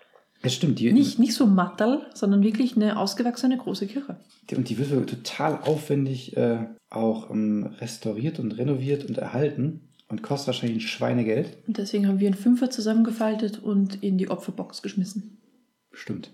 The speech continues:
Speaker 2: Hast du drauf bestanden?
Speaker 1: Ach ja, weiß ich gar nicht mehr,
Speaker 2: Mhm.
Speaker 1: wenn du das sagst.
Speaker 2: Hast du.
Speaker 1: Also,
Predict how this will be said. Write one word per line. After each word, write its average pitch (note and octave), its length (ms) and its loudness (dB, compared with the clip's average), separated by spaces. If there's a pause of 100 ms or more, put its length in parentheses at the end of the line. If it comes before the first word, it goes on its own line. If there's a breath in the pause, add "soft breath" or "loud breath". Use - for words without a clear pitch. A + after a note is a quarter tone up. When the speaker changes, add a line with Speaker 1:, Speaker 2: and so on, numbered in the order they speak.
Speaker 2:
Hast - 180 -12
du A3+ 60 -4
drauf F#3+ 260 -6
bestanden? - 500 -12 (260)
Speaker 1:
Ach - 80 -6
ja, E2+ 220 -2 (300)
weiß G2 180 -4
ich - 80 -16
gar - 60 -6
nicht - 120 -8
mehr, - 140 -10
Speaker 2:
Mhm. F#3 240 2
Speaker 1:
wenn G#2 80 -4
du G#2+ 80 -4
das G#2 120 -4
sagst. - 380 -6
Speaker 2:
Hast - 200 -10
du. F#3 40 -2 (440 loud breath)
Speaker 1:
Also, A2 220 4